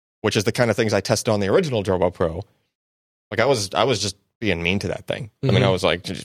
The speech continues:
Speaker 1: "Okay, worst case scenario, let me pull a drive while there's a write going on. Oh, now I'm gonna pull the power plug right in the middle of it trying to figure it out." Plug it back in. It might have taken it five minutes to figure out what the heck happened,
Speaker 2: Mm-hmm.
Speaker 1: but
Speaker 2: What did Alan do
Speaker 1: it,
Speaker 2: now?
Speaker 1: but it came right back, and the data was still there, right?
Speaker 2: Sure.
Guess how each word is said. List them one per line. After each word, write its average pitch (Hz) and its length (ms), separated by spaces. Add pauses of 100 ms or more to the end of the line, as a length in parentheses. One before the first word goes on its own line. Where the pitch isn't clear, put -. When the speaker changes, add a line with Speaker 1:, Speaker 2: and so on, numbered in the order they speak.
Speaker 1:
"Okay, 101 280
worst 127 280
case 135 160
scenario, 92 280
let 113 160
me - 60
pull 127 200
a 101 40
drive 107 360
while 98 200
there's 107 160
a 104 40
write 104 180
going 107 200
on. 107 160
Oh, 127 120
now 120 200
I'm 117 60
gonna 98 160
pull - 260
the 113 80
power 107 240
plug 87 280
right 101 120
in - 80
the 95 60
middle 104 240
of 92 60
it - 60
trying 95 200
to 90 60
figure 92 220
it 87 60
out." - 140 (680)
Plug 117 120
it 113 80
back 113 240
in. 147 140
It 127 60
might 135 140
have 117 80
taken 160 300
it 98 100
five 98 240
minutes 101 260
to 101 60
figure 98 300
out 92 80
what 95 180
the 87 60
heck 95 180
happened, 92 560
Speaker 2:
Mm-hmm. 131 380
Speaker 1:
but 120 240 (300)
Speaker 2:
What 156 100
did 160 120
Alan 160 240
do 143 80
Speaker 1:
it, 131 80
Speaker 2:
now? 107 340
Speaker 1:
but 139 100
it 139 120
came 156 300
right 151 180
back, 190 480
and 127 160
the 127 60
data 120 240
was 131 160
still 151 180
there, 175 160
right? 101 160
Speaker 2:
Sure. 117 260